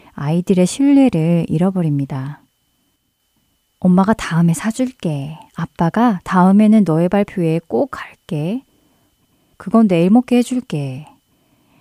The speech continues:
이렇게 말해놓고는 다음에 사주지 않고, 다음 발표회에 가지 않고,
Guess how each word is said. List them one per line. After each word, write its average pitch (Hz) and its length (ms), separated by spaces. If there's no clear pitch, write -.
이렇게 240 540
말해놓고는 180 880
다음에 160 400
사주지 254 420
않고, 147 520
다음 180 360
발표회에 175 760
가지 165 380
않고, 156 480